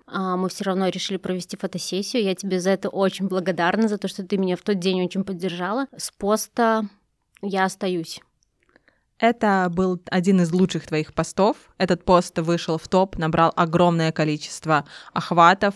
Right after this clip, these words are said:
Speaker 2: а, репостов. Расскажи, о чем был этот пост.
Speaker 1: Да, этот пост был о том, что я остаюсь, и это было выражение моей позиции о том, что я белорусский предприниматель. И в тот момент, когда всех охватила паника,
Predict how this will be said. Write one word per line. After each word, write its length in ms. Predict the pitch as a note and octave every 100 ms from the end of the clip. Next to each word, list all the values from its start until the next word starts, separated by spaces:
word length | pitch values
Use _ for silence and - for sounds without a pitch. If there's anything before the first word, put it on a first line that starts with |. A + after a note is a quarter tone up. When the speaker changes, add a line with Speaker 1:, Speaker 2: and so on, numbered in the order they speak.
| -
Speaker 2:
а, 280 | E3+ E3 D#3+
репостов. 600 | D#3+ - E3+ - F#3 E3+
Расскажи, 540 | E3+ - F3+ A3+ C4
о 120 | G#3+
чем 260 | F3 F#3 F#3+
был 160 | E3 E3
этот 200 | E3+ -
пост. 240 | - - -
Speaker 1:
Да, 240 | G#3 F3
этот 160 | F3 G#3
пост 240 | A#3 G#3+
был 160 | G3+ G#3
о 80 | G#3
том, 160 | A3
что 180 | G#3 G3+
я 200 | G#3 G3+
остаюсь, 680 | G3 - F#3 G#3+ D#4+ - -
и 200 | G#3 G3+
это 240 | F#3 F3+
было 180 | F#3 G3
выражение 420 | G3 G3+ G#3 G3+
моей 200 | F#3+ F#3+
позиции 520 | F#3+ F#3 G3 G#3+ - G3
о 60 |
том, 200 | F#3+ F#3+
что 160 | - F3+
я 220 | E3+ F3+
белорусский 420 | F3 F3+ G3 - F#3+
предприниматель. 840 | G3+ - G3 F#3+ F#3 D#3+ F3 F3+
И 40 | F#3
в 60 |
тот 160 | G3+ F#3+
момент, 340 | F#3 F3 F3
когда 240 | F3+ E3+ E3+
всех 300 | - F#3+ F3+
охватила 540 | - F3+ E3+ F#3 F3+
паника, 520 | F3 E3+ D#3+ E3+ C#3+